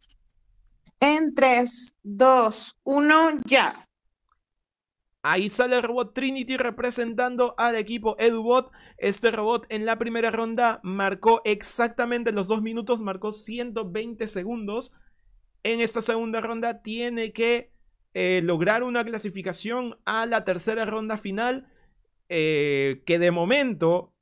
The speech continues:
Speaker 2: el quinto clasificado es el robot Otto Koala, me parece que con noventa segundos, así que si este robot logra marcar menos de noventa, pues podría clasificarse a esa ronda final. Sigue el robot Trinity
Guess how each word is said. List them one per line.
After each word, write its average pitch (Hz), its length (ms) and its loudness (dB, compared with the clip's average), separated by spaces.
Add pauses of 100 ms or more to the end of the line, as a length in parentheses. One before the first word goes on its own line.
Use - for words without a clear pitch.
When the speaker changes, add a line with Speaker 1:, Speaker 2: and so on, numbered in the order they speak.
(140)
Speaker 2:
el 165 240 0
quinto 254 320 0
clasificado 220 680 -2
es 226 140 -2
el 226 80 0
robot 208 380 -4
Otto 208 260 -4
Koala, 214 480 0
me 185 160 -2
parece 180 320 -4
que 180 80 -4
con 208 200 -6
noventa 190 380 -4
segundos, 233 560 -2
así 170 200 -6
que 190 100 -4
si 190 100 -8
este 190 220 -4
robot 190 360 -4
logra 196 360 -4
marcar 180 400 -4 (400)
menos 185 480 -4
de 220 140 0
noventa, 214 580 -2
pues 202 240 -2
podría 185 500 -2
clasificarse 196 720 -4
a 196 60 0
esa 196 200 -6
ronda 202 280 -6
final. 214 400 -6 (260)
Sigue 254 420 0
el 233 60 2
robot 202 320 -4
Trinity 254 680 -6